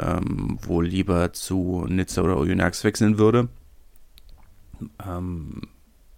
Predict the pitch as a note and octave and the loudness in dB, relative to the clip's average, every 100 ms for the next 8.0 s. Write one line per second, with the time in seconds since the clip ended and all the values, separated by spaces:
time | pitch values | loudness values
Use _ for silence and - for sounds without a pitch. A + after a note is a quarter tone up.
0 | - - - - - F#2+ G2 F#2 - A2 | -20 -20 -12 -8 -8 -4 -4 0 6 8
1 | A2+ G2+ - F#2+ G2+ G2+ G2+ - - - | 8 4 4 4 4 4 0 -10 -20 -20
2 | - - - - - - - - A#2 - | -20 -20 -20 -20 -18 -12 -8 -8 -8 -2
3 | - G#2 F#2 - G2 G2 F#2 F#2 F#2+ F2+ | 6 6 6 2 2 4 4 6 4 4
4 | F#2+ - F2+ F#2 G2 - G#2+ - A2 G2 | 2 2 2 4 4 4 -2 2 6 8
5 | G2+ F#2+ F#2 G2 - G2 G#2+ - G#2 G#2 | 8 4 4 0 2 2 0 2 4 4
6 | - - - F2+ F#2 F#2+ - G2+ - G2 | 0 -10 -4 0 0 -2 -4 -10 -6 -8
7 | - G2+ A2+ A#2 - - - - F#2+ | 2 4 4 2 -2 -2 0 0 -2